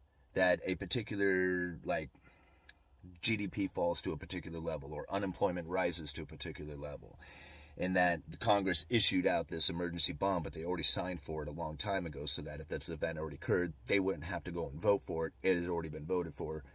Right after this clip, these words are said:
so that this could take, take place. So that's kind of the thing that I see happening, and that they will have it set up so that as soon as the recession hits, we won't even have any choice in the matter. It'll be all these things that are to start taking place. And everybody will all of a sudden realize, here's an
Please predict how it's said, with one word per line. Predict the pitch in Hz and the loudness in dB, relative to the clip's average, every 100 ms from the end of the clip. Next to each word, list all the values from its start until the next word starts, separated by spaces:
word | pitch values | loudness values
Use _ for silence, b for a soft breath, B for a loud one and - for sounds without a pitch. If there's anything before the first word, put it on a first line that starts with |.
| B | B
so | B - 87 | B 2 4
that | 71 - | 2 -2
this | 82 | -6
could | - 71 | -6 -8
take, | 76 - 73 | -10 -10 -4
take | - - | -2 -2
place. | - 87 - - - B B - | -2 -2 0 -2 -2 B B -12
So | - - - - | -8 -6 -8 0
that's | 110 113 - | 4 4 2
kind | - 117 95 | -2 -2 -4
of | 90 - | -6 -6
the | 95 | 0
thing | 98 90 | 0 2
that | 82 | 0
I | 82 | 2
see | - 92 82 | 4 2 0
happening, | 92 90 - 73 - - B B B B | -2 -2 -4 -8 -14 -20 B B B B
and | - | 2
that | 87 | 2
they | - 87 | 2 0
will | 80 | 0
have | - 98 101 | 0 0 4
it | |
set | - 113 87 | 6 6 8
up | 104 87 | 8 6
so | - 82 | 4 4
that | 82 | 2
as | - | 4
soon | 113 107 | 2 2
as | 98 | -2
the | 90 | -2
recession | 85 - 92 - | 2 2 2 0
hits, | 82 113 85 - | 0 2 2 0
we | 85 98 123 | 0 2 4
won't | 117 104 | 4 2
even | 101 101 90 | 0 0 0
have | 110 95 | 0 0
any | 95 76 | 0 -2
choice | - 120 110 | 0 2 2
in | 87 | 0
the | 80 | -2
matter. | 80 80 | -2 -2
It'll | 82 | -2
be | 80 80 | -2 -2
all | 92 87 | 0 0
these | 82 | -2
things | - 87 82 | -2 -2 -4
that | 71 | -6
are | |
to | 71 76 | -4 -2
start | - - | 0 -2
taking | - 71 - | -2 -4 -6
place. | - 87 - - B B B B | -2 0 0 -4 B B B B
And | 85 | 2
everybody | 90 90 90 | 4 6 6
will | 87 | 4
all | 87 87 | 2 2
of | |
a | |
sudden | 82 85 78 | 0 0 2
realize, | 107 98 82 82 78 | 2 4 2 0 -2
here's | - 92 | 2 2
an | 85 | 2